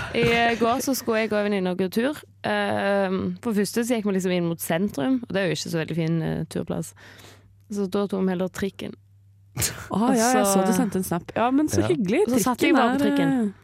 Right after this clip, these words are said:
Speaker 2: eh,
Speaker 3: Ja.
Speaker 2: Gråkallbanen.
Speaker 1: Ja, men jeg er
Speaker 3: Tok
Speaker 1: ikke
Speaker 3: dere
Speaker 1: av-
Speaker 3: bare trikken opp og så ned igjen?
Speaker 1: Ja, fordi venninnen min hadde aldri tatt trikken før.
Speaker 3: Å, ja.
Speaker 1: Og det er jo et par av de, sånn som jeg har tatt trikken nå fire ganger.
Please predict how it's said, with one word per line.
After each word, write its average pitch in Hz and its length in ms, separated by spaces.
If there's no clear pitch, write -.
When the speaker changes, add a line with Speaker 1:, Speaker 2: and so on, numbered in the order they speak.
Speaker 2:
eh, 104 80
Speaker 3:
Ja. 147 100
Speaker 2:
Gråkallbanen. 196 840
Speaker 1:
Ja, 214 120
men 214 120
jeg 214 40
er 135 60
Speaker 3:
Tok 117 100
Speaker 1:
ikke 233 80
Speaker 3:
dere 220 80
Speaker 1:
av- 98 60
Speaker 3:
bare 95 220
trikken 92 520
opp - 180
og 90 60
så 90 120
ned 90 180
igjen? 113 140
Speaker 1:
Ja, 262 200
fordi 240 240
venninnen 214 260
min 208 220
hadde 190 160
aldri 190 260
tatt - 200
trikken 196 280
før. - 140
Speaker 3:
Å, 117 60
ja. 123 160
Speaker 1:
Og 214 60
det 208 80
er 208 60
jo - 40
et 214 60
par 196 220
av 190 60
de, 185 140
sånn 190 160
som 202 100
jeg 208 100
har 214 60
tatt 185 180
trikken 190 280
nå 180 100
fire 175 240
ganger. 170 300